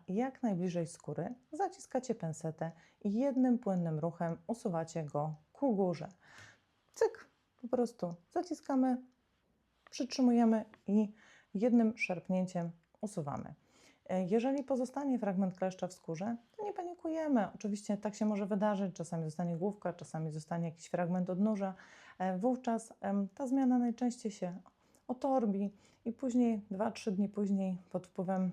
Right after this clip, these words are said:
e, tego, że napłyną tam komórki zapalne, zbierze się ropa, uda się to często, e, podważyć, usunąć wraz z tym płynem, który wypłynie. Więc nie panikujcie, może ten fragment zostać.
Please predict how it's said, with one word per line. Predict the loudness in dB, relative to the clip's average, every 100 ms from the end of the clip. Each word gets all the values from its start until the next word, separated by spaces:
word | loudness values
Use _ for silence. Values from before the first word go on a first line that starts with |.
| -2
e, | -6
tego, | -4 -4 -4
że | 0 2
napłyną | 0 0 -2 0 0
tam | -2 -2
komórki | -2 -2 -2 -4
zapalne, | -6 -4 0 2 2
zbierze | 0 -2 -4
się | -4 -2
ropa, | -2 -2 -4 -4 -14 -20 -6
uda | 0 0
się | 0 -4
to | -6
często, | -4 -4 -4 -4 -6 -8 -20 -6
e, | -4 -2 -2 -4
podważyć, | -4 -2 0 0 -4 -8
usunąć | -4 0 0 0 -6
wraz | -8 -4 -4
z | -4
tym | -4 -4
płynem, | -2 -4 -4
który | -4 -2
wypłynie. | -2 -4 -6 -8 -8 -10 -18 -20 _
Więc | -4 2
nie | 4
panikujcie, | 6 4 4 0 -2 -2
może | -2 -2 -4
ten | -4
fragment | -2 -2 0 -2
zostać. | -2 -4 -4 -6